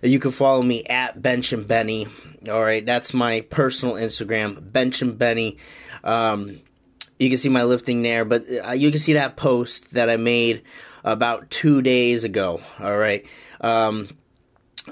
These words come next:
so check that out, guys. That's pretty much what,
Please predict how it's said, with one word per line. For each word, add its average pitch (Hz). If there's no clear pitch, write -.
so 135
check 202
that 180
out, 160
guys. 147
That's 151
pretty 170
much 147
what, 131